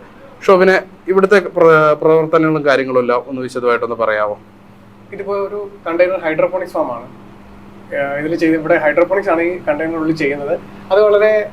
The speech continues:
Speaker 2: ആ, ഇവിടുത്തെ ലീഫി വെജിറ്റബിൾസ് ആയതുകൊണ്ട് തന്നെ നമുക്കൊരു, ആ, ഒരു മിനിമം ടെമ്പറേച്ചർ ഇതിൻ്റെ അകത്ത് മെയിൻറ്റെയിൻ ചെയ്യേണ്ടതുണ്ട്. അപ്പൊ അതുകൊണ്ട് തന്നെ ഇതിനകത്ത്, ആ, എപ്പോഴും എ സി ഉണ്ടാവും, എ സി വർക്കിംഗ് ആണ്. അപ്പൊ അങ്ങനെ എ സി ഒക്കെ വെച്ചിട്ട് അത്ര കൂൾ ആയിട്ടുള്ള ഒരു ടെമ്പറേച്ചർ കൊടുത്തിട്ടാണ് നമ്മൾ ഈ, ആ, പ്ലാന്റ്സ് എല്ലാം കൾട്ടിവേറ്റ് ചെയ്യുന്നത്.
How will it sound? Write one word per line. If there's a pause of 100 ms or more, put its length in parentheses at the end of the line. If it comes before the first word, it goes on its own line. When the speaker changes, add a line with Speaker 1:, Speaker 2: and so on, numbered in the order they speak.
Speaker 2:
ആ,
ഇവിടുത്തെ
ലീഫി
വെജിറ്റബിൾസ്
ആയതുകൊണ്ട്
തന്നെ
നമുക്കൊരു, (280)
ആ,
ഒരു
മിനിമം
ടെമ്പറേച്ചർ
ഇതിൻ്റെ
അകത്ത്
മെയിൻറ്റെയിൻ
ചെയ്യേണ്ടതുണ്ട്. (420)
അപ്പൊ
അതുകൊണ്ട്
തന്നെ
ഇതിനകത്ത്,
ആ,
എപ്പോഴും
എ
സി
ഉണ്ടാവും,
എ
സി
വർക്കിംഗ്
ആണ്. (360)
അപ്പൊ
അങ്ങനെ
എ
സി
ഒക്കെ
വെച്ചിട്ട്
അത്ര
കൂൾ
ആയിട്ടുള്ള
ഒരു
ടെമ്പറേച്ചർ
കൊടുത്തിട്ടാണ് (300)
നമ്മൾ
ഈ,
ആ,
പ്ലാന്റ്സ്
എല്ലാം
കൾട്ടിവേറ്റ്
ചെയ്യുന്നത്.